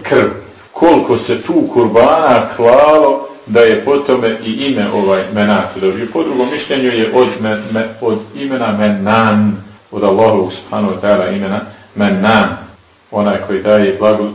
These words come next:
neizmjerno daje blagodat. Pa je tako došlo ovdje. E sad, ovo što su oni radili kod tog drveća i kamenja i tako dalje, šta su oni radili? Tražili posredništvo,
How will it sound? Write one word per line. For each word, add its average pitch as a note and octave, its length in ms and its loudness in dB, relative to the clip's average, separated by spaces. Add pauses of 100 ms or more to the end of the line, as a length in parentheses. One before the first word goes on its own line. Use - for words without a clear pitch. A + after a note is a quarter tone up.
(160)
neizmjerno G2 440 -6
daje G2 380 -2 (300)
blagodat. F#2+ 400 2 (240)
Pa C#3 100 4
je C#3 100 4
tako B2 300 2
došlo A#2 360 -2
ovdje. F#2 240 -4 (140)
E B2 80 4
sad, - 320 2 (360)
ovo D#3+ 260 4
što C#3 200 0
su D#3+ 140 -2
oni D3+ 180 2
radili B2 420 4
kod G#2+ 220 0
tog G#2 220 2
drveća A2+ 440 4
i F#2+ 80 0
kamenja A2 460 2
i G2 100 -6
tako A2 260 0
dalje, A#2 320 2
šta D#3+ 180 2
su G#2+ 160 -2
oni F#2 180 -4
radili? F2+ 200 -8 (220)
Tražili G#2+ 340 2 (100)
posredništvo, A2+ 800 -2